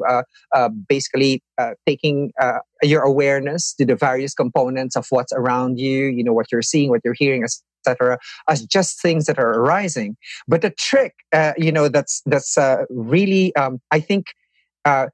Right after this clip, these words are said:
it's, it's simple yet complex because other people take fifty years to, to get it. Some people get it in an instant, is to be able to regard thoughts and emotions, you know,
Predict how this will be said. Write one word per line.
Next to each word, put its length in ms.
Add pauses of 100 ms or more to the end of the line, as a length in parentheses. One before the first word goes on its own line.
(140)
it's, 320
it's 220
simple 520
yet 180 (520)
complex 500
because 240
other 260
people 380
take 160
fifty 280
years 380
to, 240 (200)
to 60
get 240
it. 160
Some 180
people 300
get 200
it 120
in 120
an 140
instant, 560 (360)
is 300 (400)
to 80
be 200 (140)
able 320
to 100
regard 880 (520)
thoughts 420
and 140
emotions, 960 (200)
you 120
know, 200